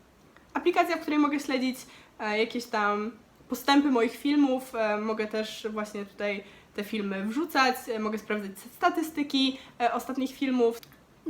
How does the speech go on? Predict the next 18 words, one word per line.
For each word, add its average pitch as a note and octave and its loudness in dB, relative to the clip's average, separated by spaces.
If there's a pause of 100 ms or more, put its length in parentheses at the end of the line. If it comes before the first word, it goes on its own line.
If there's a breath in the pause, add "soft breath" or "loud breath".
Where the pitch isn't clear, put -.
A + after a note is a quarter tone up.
Następnie D#4 4
Google B3 4
Maps, A#3+ 2
również A#3+ 4
myślę, A3 0
że G#3+ -2
wszystkim G#3+ -6
znana A3 0
aplikacja, E4 -2 (400 loud breath)
oraz G#4+ 4
Skycash. F3 -6 (140)
Skycash D#4 -2
służy C4 -2
mi B3 0
przeważnie A#3+ -2
do A3+ -2
kupowania A3+ -2
biletów A3 -4